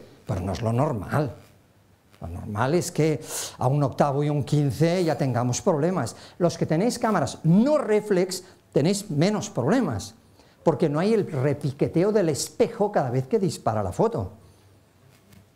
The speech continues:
Se nota, puedes ganar una velocidad perfectamente. Si tenemos estabilizador, también lo, eso nos ayuda. Pero no dudemos de que si podemos disparar a velocidades un poco más rápidas,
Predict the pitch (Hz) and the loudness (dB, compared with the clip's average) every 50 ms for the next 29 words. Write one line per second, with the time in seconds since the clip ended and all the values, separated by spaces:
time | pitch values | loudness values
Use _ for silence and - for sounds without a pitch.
0 | _ _ _ _ _ _ _ _ _ _ _ _ - - - 113 - 131 170 185 | _ _ _ _ _ _ _ _ _ _ _ _ -16 -12 -10 -6 -2 -2 -2 0
1 | 185 147 104 92 - 135 143 143 143 120 120 120 127 131 147 160 185 185 175 156 | 0 0 -2 -2 -6 -2 0 0 0 0 0 0 0 0 0 0 0 0 2 0
2 | 135 117 - - 131 139 151 196 - - 156 127 - 151 113 131 180 202 - 135 | 0 0 -2 -2 -2 0 0 0 -2 -2 -2 -4 -4 -2 -2 0 0 0 0 -2
3 | - - - - - - 202 160 143 143 151 180 214 214 - 190 - - - 151 | -4 -6 -16 -10 -4 0 0 2 2 2 2 2 2 2 0 0 -2 -2 -2 -2
4 | 123 110 131 123 117 101 - 110 104 110 156 226 233 - - - - 107 98 107 | 0 2 0 0 0 -2 -2 0 2 4 4 4 4 0 -2 -8 -10 -8 -6 -2
5 | 113 127 151 190 190 143 120 131 - - - - - - - - 131 - - 175 | 0 0 2 2 2 0 -2 -4 -6 -8 -20 -20 -20 -12 -4 -4 -2 0 2 2
6 | 202 185 127 139 113 120 151 214 226 185 135 98 90 - - - - - - - | 2 2 0 0 0 2 2 2 2 2 0 -2 -4 -8 -14 -20 -20 -20 -12 -10
7 | 110 95 92 95 95 98 107 110 139 156 165 170 190 185 175 165 170 196 233 226 | -8 -8 -6 -4 -2 0 2 2 2 2 4 2 2 2 2 2 2 0 -2 -4
8 | - - - - - - - 139 139 143 - 165 143 - - 123 - 135 120 156 | -6 -14 -18 -20 -18 -8 -2 0 0 0 2 0 -2 0 -2 -2 0 0 0 2
9 | 196 214 214 196 214 185 - - 202 208 226 240 220 190 156 139 123 113 98 - | 2 0 0 0 -2 -2 0 0 2 2 2 2 0 0 0 0 -2 -4 -2 -2
10 | 143 180 202 175 143 147 123 107 - 202 190 196 170 131 123 143 160 170 185 202 | 0 0 0 0 -2 -2 -2 2 0 0 0 0 -4 -2 0 0 0 0 0 0
11 | 196 190 196 180 160 165 196 202 202 | 0 0 0 0 0 0 0 -2 -4